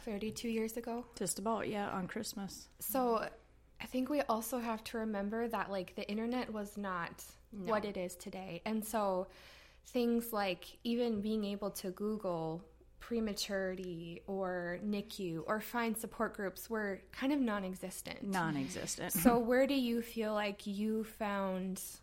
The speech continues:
Speaker 1: resources to, like, either
Speaker 3: Survive.
Speaker 1: support or survive? I mean, did you find anything?
Speaker 2: No. <laughs>
Speaker 1: Yeah. I mean, how
Speaker 2: No.
Speaker 1: isolating
Speaker 2: Mm-hmm.
Speaker 1: would that have been?
Speaker 2: Mm-hmm.
Speaker 1: And then to not have a close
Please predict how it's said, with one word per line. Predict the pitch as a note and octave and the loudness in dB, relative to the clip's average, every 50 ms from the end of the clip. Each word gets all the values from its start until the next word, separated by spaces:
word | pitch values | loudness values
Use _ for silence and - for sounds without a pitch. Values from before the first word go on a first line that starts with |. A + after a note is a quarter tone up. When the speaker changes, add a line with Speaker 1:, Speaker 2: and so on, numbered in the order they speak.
| - - - - - | -20 -20 -18 -12 -6
Speaker 1:
resources | G#3+ G#3 G#3+ A3 A#3 A3+ - A3+ G3+ G3+ G3 - - G3 F#3 F#3+ F#3 - | -2 0 0 2 0 0 0 0 0 -2 -2 -2 -2 -2 -2 -2 -4 -6
to, | - - - G#3 | -6 -6 -6 -4
like, | F#3+ F#3 F3 - - - - - - - - - - - - - - - - - - - - - - - - | -2 -4 -4 -4 -6 -10 -16 -18 -20 -20 -20 -20 -20 -20 -20 -20 -20 -20 -20 -20 -20 -20 -20 -20 -6 0 0
either | B3 - A3+ G3 | 2 2 2 2
Speaker 3:
Survive. | F#3 F3+ D#3+ D#3 - | 4 4 2 2 0
Speaker 1:
support | - - - C4 B3 A#3 | -2 2 4 4 4 4
or | A3 | 2
survive? | G#3 G#3+ - A3+ G#3+ G#3+ G#3 B3+ D4 - - - - B3 - A#3+ | 0 0 -2 -2 0 2 4 4 4 4 2 0 -2 -4 -2 0
I | A3 | 0
mean, | A3 A3 G#3 | 2 2 2
did | G#3+ G#3+ G3 | 0 -2 -2
you | G3+ G3 | -2 -4
find | - - F3+ F3 - A#3 A#3+ | -4 -4 -4 -2 0 0 2
anything? | C#4+ C#4+ D4+ D#4+ D4+ E4+ E4 F4 E4+ E4+ E4+ - - - - - - - - - - - - - - - - - - - - - - - | 2 2 0 0 0 -2 -4 -2 -4 -4 -6 -10 -16 -20 -20 -20 -20 -20 -20 -20 -20 -20 -20 -20 -20 -20 -20 -20 -20 -20 -20 -14 -8 -4
Speaker 2:
No. | G3+ G3 F#3+ G3 G3 G3 F#3+ F#3 F3 - D#2+ - - - - - - | -2 0 0 2 2 2 2 0 0 -2 -4 -4 -8 -10 2 6 10
<laughs> | A#3+ C#4 C4+ - - - - - | 10 10 10 8 6 0 4 6
Speaker 1:
Yeah. | A3+ C#4 D4 C4+ G3+ - - A3+ A3+ - - - | 8 8 10 8 8 6 4 0 -6 -8 -4 0
I | A#3 | 2
mean, | A#3 A#3 A3+ G3 | 4 6 8 10
how | G3 F#3 F#3+ | 12 12 12
Speaker 2:
No. | F3+ G#3+ | 10 10
Speaker 1:
isolating | A3+ A3+ A#3 A#3 - B3 A#3 G#3+ G3+ G3+ G3 F#3+ F3+ | 8 6 4 2 0 0 0 2 2 2 2 4 4
Speaker 2:
Mm-hmm. | G#3+ A3 F3+ G#3 G#3 G3+ G3 G3 G3 | 6 6 6 6 4 4 2 2 2
Speaker 1:
would | G3 G3 F3+ | 2 0 2
that | F3 E3 E3 | 0 -2 -2
have | E3+ F3+ F3+ F3 | -2 -6 -8 -8
been? | - - - - - A3+ | -8 -8 -8 -6 -4 -2
Speaker 2:
Mm-hmm. | G#3 G#3 F#3+ G3 F#3+ F#3 F#3 F#3 - - - - - | 0 2 2 2 2 0 -2 -2 -4 -8 -12 -6 0
Speaker 1:
And | A#3+ A#3 A#3 | 2 4 6
then | A3+ A3+ A3+ | 6 4 4
to | A#3 A#3+ | 2 2
not | A#3 A3 G#3 - - | 2 2 2 2 0
have | - - A#3 A3 A3 G#3+ | -2 -2 0 0 0 0
a | G#3 | -2
close | G3 - - - G3 F#3+ G3 G3 | -4 -6 -4 -2 -2 -2 -2 -4